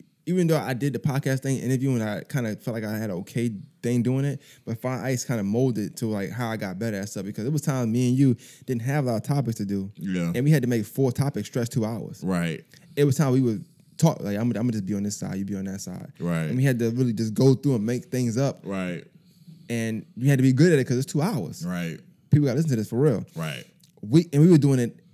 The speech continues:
Speaker 1: we started doing it, I, I, I committed to every other week, but we had got a, did a little deal with the radio, so we were doing it every week.
Speaker 2: Right.
Speaker 1: That only gonna make you better. You know what I'm saying? I, I always tell people that I, I, it's, to me, it's like freestyling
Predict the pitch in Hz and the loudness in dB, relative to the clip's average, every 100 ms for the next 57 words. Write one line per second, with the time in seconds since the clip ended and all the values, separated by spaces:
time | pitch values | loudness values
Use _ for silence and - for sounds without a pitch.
0 | _ 147 147 131 123 117 - _ - 139 | _ -2 0 0 -2 -4 -6 _ -10 -8
1 | - 135 - 131 139 131 160 - 107 85 | -8 -10 -8 -4 -2 0 0 0 -4 -6
2 | _ _ 120 117 107 101 95 98 120 110 | _ _ -2 0 0 -2 -4 -2 -2 0
3 | 101 95 98 - - - 107 107 104 120 | -2 -4 -6 -10 -16 -8 -2 0 2 2
4 | 127 113 104 135 107 104 104 - _ - | 4 2 2 2 2 0 -6 -16 _ -6
5 | 107 107 117 120 117 156 143 123 131 135 | -2 0 0 0 0 4 6 6 6 4
6 | - - 95 87 78 - _ _ _ _ | 2 -4 -2 -2 -4 -10 _ _ _ _
7 | _ _ _ _ - _ _ _ - 127 | _ _ _ _ -20 _ _ _ -4 0
8 | 151 151 127 120 123 117 110 117 98 95 | 6 6 6 2 2 0 0 0 0 -4
9 | 110 113 113 117 123 123 131 127 123 110 | -2 -2 0 -2 -2 0 0 0 0 -2
10 | - 117 113 - 110 117 113 - 135 143 | -4 -6 -6 -8 -8 -8 -8 -4 0 0
11 | 113 104 98 - - _ - 135 127 120 | 0 -4 -4 -10 -20 _ -2 0 0 -2
12 | 104 98 98 | -2 -2 -6